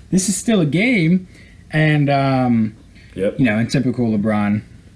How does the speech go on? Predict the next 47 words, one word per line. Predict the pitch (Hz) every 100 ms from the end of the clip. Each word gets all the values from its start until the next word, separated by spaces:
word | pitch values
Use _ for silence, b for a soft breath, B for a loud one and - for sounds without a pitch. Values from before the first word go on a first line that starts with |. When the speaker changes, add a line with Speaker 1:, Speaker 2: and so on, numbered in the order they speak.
| - -
Speaker 1:
fashion, | - 202 156 156
he | 147 135
rolled | 147 147
around | 147 143
on | 131
the |
ground | 127 135 135
for | - 127 123 120 110 - -
forty-five | 139 135 135 127
seconds, | - 127 127 120 117
and | 117
then | 117 113 110 - B B B B B B B B 160 -
turns | 165 151
out | 147
his | 139 127
wrist, | 131 - 131
uh, | 123 120 117 110 110
magically | 113 117 113 113
was | 107 107
not | 107 98
broken, | 107 110 107 98 b b b b
and | - 117
he |
shot | 117 135 -
the, | 113
he | 143
shot | 170 151
the | 147
foul | 156 156
shots, | 127 113
but | - 170
Speaker 2:
Yeah. |
Speaker 1:
he | 170
missed | 185 254 -
the | 170
first, | - 180 117 - - - - - - - - - - - - - - - -
and | 139
then | 139
the |
pressure | 131 175 165
was | 160 143
on, | 147
and | 131
then | 127
he | 131
rattled | 123 135 139 131
in | 120 113 107